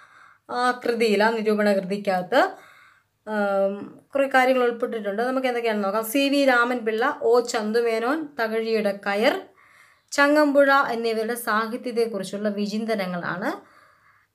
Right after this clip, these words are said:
ആ, നിദ്രാസഞ്ചാരങ്ങൾ എന്ന കൃതിയിൽ ഉൾക്കൊള്ളിച്ചിരിക്കുന്നത്. അപ്പോൾ പി കെ ബാലകൃഷ്ണൻ്റെ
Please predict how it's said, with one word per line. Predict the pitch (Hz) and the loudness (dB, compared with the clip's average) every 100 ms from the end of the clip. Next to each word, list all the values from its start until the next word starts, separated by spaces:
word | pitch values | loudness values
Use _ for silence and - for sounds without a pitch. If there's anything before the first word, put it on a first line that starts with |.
| - | -8
ആ, | 208 208 208 | -4 0 0
നിദ്രാസഞ്ചാരങ്ങൾ | 233 262 - 311 311 220 185 196 196 196 190 | 0 0 6 8 6 2 -4 -4 -2 -4 -4
എന്ന | 180 175 | -6 -8
കൃതിയിൽ | 180 185 302 | -8 -6 -6
ഉൾക്കൊള്ളിച്ചിരിക്കുന്നത്. | 247 214 208 196 180 175 - - - | -4 -2 0 -2 -6 -12 -14 -16 -12
അപ്പോൾ | 214 220 | -8 -6
പി | 233 | -4
കെ | 220 | 0
ബാലകൃഷ്ണൻ്റെ | 226 214 214 220 240 226 262 | 2 2 0 -4 -8 -2 2